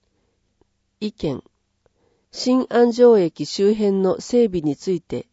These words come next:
市の考えを教えてください。回答。平成二十二年に市が新安城駅東の名鉄本線のアンダーパス、地下道で通過する道路を、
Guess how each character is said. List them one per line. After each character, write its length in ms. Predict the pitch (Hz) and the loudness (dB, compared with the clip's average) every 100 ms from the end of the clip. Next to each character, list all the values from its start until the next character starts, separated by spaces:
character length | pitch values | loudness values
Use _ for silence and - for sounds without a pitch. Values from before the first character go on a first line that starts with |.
| _ | _
市 220 | - - | -14 -2
の 160 | 254 196 | 2 2
考 260 | 185 180 196 | 2 0 2
え 180 | 202 175 | 2 2
を 200 | 131 - | 0 -4
教 260 | - - 175 | -8 -6 -4
え 60 | 170 | -2
て 140 | 175 | -4
く 100 | - | -2
だ 140 | 156 | -2
さ 180 | 151 147 | -2 -8
い。 140 | 117 _ _ _ _ _ _ _ _ _ | -10 _ _ _ _ _ _ _ _ _
回 240 | - 185 180 | -2 0 0
答。 400 | - 156 143 - _ _ _ _ _ _ _ _ _ | -2 -2 -2 -8 _ _ _ _ _ _ _ _ _
平 220 | 247 254 | 2 2
成 260 | - 247 240 | 2 0 2
二 180 | 247 | 0
十 200 | 226 190 | 0 2
二 180 | 170 202 | 2 2
年 300 | 196 160 139 | 0 0 -2
に 200 | 127 117 _ | -6 -8 _
市 260 | - - 220 | -18 -10 -6
が 220 | 185 131 _ _ | -4 -6 _ _
新 360 | - 226 233 - | -6 -2 -2 0
安 240 | 220 226 | 0 0
城 200 | 220 226 | 4 4
駅 280 | 180 - - | 4 -2 -8
東 420 | 151 135 185 - | -6 -6 -6 -4
の 240 | 165 123 - _ | -4 -4 -6 _
名 220 | - 226 247 | 4 6 6
鉄 300 | 240 226 226 | 0 -2 2
本 220 | 240 226 | 4 2
線 320 | - 156 139 | 2 0 0
の 200 | 127 - - | -2 -4 -2
ア 120 | 185 | -2
ン 120 | 208 | 0
ダ 160 | 196 190 | 0 -2
ー 20 | |
パ 160 | - | -2
ス、 300 | 180 - - _ _ _ _ _ _ _ _ _ | -6 -8 -18 _ _ _ _ _ _ _ _ _
地 140 | - | -18
下 200 | - 220 | -2 -2
道 200 | 202 160 | 2 0
で 140 | 123 131 | -2 -6
通 260 | - 180 | -4 -6
過 140 | - 180 | -4 -6
す 160 | - | -4
る 140 | 170 165 | -6 -4
道 240 | 180 143 | -4 -4
路 180 | 120 - _ - | -6 -10 _ -6
を、 200 | 185 - | -4 -4